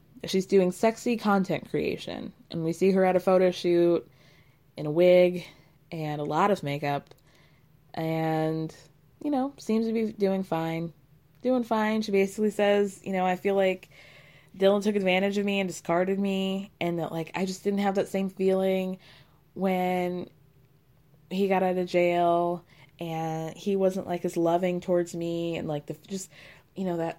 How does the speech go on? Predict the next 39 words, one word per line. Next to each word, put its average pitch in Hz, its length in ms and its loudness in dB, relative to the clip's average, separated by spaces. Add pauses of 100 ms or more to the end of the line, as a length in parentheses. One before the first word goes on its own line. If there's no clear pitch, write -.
(140)
that - 200 -4
spark 180 360 0
that 190 160 -2
we 190 100 0
had 175 300 -2
when 170 120 -2
he 175 140 2
was 180 140 2
in 180 100 4
jail 160 320 2
was 160 140 -4
gone 160 680 0
once 165 180 -4
he 170 100 -2
got 156 220 0
out." 151 340 -2
And 175 100 -6
it's - 100 -12
like, 180 200 -2
okay, 165 340 -4
well, 170 280 -4 (460)
you - 80 -4
guys 220 140 4
only 220 180 4
spent 196 340 -2
forty-eight 180 440 2
hours 151 320 -2
together, 151 480 -6 (300)
so 180 340 -10 (1800)
<laughs> 320 80 -2 (760)
what 214 160 4
does 214 120 8
that 190 160 4
say 170 160 4
about 160 240 2
either 143 240 -2
of 143 120 -6
you? 139 220 -4 (380)
Um, 190 600 2